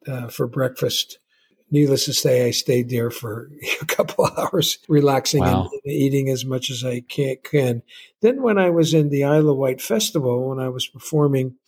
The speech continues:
Speaker 1: Sting and the Police were the, uh,
Speaker 2: Yeah, I saw
Speaker 1: uh,
Speaker 2: that.
Speaker 1: the main, um, key, the A, A-listers, so to speak, there. And I was on a, a smaller stage. Uh, the chefs cooked for all the talent, and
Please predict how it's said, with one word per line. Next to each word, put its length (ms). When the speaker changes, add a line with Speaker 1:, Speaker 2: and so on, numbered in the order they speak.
Speaker 1:
Sting 380
and 120
the 60
Police 520
were 520
the, 440
uh, 120
Speaker 2:
Yeah, 480
I 100
saw 360
Speaker 1:
uh, 40
Speaker 2:
that. 440
Speaker 1:
the 80
main, 560
um, 360
key, 300
the 220
A, 340
A-listers, 640
so 120
to 80
speak, 340
there. 340
And 160
I 80
was 160
on 180
a, 220
a 60
smaller 380
stage. 580
Uh, 520
the 160
chefs 540
cooked 460
for 500
all 260
the 100
talent, 600
and 420